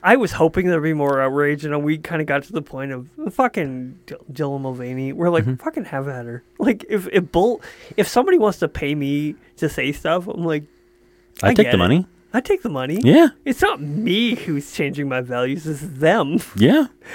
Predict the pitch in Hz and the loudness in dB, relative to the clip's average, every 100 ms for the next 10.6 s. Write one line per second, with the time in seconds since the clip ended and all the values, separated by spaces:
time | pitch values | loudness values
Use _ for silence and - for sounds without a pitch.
0 | - - 170 170 143 139 160 139 143 - | -10 -2 0 0 -4 -2 -2 0 -6 -6
1 | 135 - 135 127 139 135 127 - _ - | -10 -6 -6 -4 -2 -2 -2 -8 _ -8
2 | 160 220 269 185 156 170 175 - 170 - | 0 2 4 2 0 0 0 -2 -10 -10
3 | 190 196 - 170 160 160 - 147 151 - | -10 -10 -4 -4 -2 -6 -4 -4 -6 -6
4 | 196 254 247 226 214 180 202 _ _ - | 0 2 2 -2 -2 -4 -8 _ _ -10
5 | - 156 127 - 185 226 - 147 127 127 | -4 -2 -2 -2 -2 -4 -8 -10 -10 -10
6 | _ _ _ - 156 196 220 220 226 240 | _ _ _ -4 0 0 2 2 0 -2
7 | _ 135 175 180 147 131 127 214 233 240 | _ 2 4 4 0 -4 -2 -2 0 -4
8 | 247 240 196 190 190 202 165 - 180 202 | -6 -12 -10 -8 -6 -8 -10 -10 -8 -8
9 | - - 220 170 156 139 131 127 135 202 | -2 0 2 2 0 -2 -6 -8 -8 -10
10 | - 139 120 - 165 107 | -10 -10 -6 4 6 6